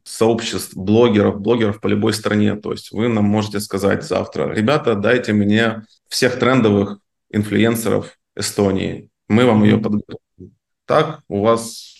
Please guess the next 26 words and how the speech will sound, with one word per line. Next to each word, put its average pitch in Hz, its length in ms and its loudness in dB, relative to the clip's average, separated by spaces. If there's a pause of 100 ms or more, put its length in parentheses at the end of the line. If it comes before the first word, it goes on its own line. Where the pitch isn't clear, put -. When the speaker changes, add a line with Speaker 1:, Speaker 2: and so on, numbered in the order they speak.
Speaker 1:
наверное, 113 320 4
нету 113 200 2
другого 101 360 2
пути, - 260 -6
чем 104 240 -2
идти 107 120 -4
по 107 140 -4
разным 104 320 0
платформам, 107 680 0
собирать 107 460 0
их 104 120 -8
по 101 100 -6
кусочкам, 113 580 -2
собирать 107 420 2
какой-то 101 340 -2
список. 113 520 -4 (380)
Вы 120 140 4
можете 156 280 2
нам 123 160 2
задать 117 340 0
любой 107 260 2
параметр. 110 560 -2 (840)
Он 120 160 2
может 139 320 2 (180)
быть 117 320 0
не 131 460 2